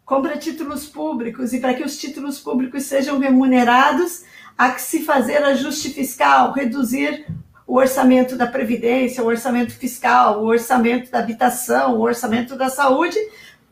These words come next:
para cada vez mais disponibilizá-los para remunerar esses capitais. Por óbvio, esse, essa remuneração, que é vantajosa pro, pros organizadores desses recursos,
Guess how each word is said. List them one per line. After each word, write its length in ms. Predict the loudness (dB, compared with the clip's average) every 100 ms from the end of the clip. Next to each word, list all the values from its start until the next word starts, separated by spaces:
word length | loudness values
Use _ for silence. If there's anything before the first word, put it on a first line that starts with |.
| _ -2
para 360 | 2 4 2
cada 260 | 0 0 0
vez 260 | 0 -4 -2
mais 320 | 0 0 -2
disponibilizá-los 1000 | -6 -4 -2 -2 -2 0 0 2 0 -2
para 160 | -4
remunerar 560 | -2 -2 0 0 4 4
esses 260 | 2 -2 -4
capitais. 640 | -4 -4 -2 0 0 -6 _ -20 _ _ _ _ _
Por 200 | 0 4
óbvio, 720 | 6 6 4 -2 -10 -10 -10 _ -6
esse, 760 | -2 -2 -4 -4 0 0 0 -12 -20 _
essa 340 | -2 -2 2 4
remuneração, 1200 | 4 4 2 2 2 -2 -2 0 2 2 0 -8 -18 -8
que 100 | -4
é 40 |
vantajosa 840 | 0 2 2 0 0 0 0 -2 -6
pro, 380 | -4 -2 -2 -2
pros 240 | -2 2
organizadores 1000 | 4 4 4 2 0 0 2 2 2 -2
desses 300 | -6 -6 -8
recursos, 640 | -8 -6 -2 -2 -2 -10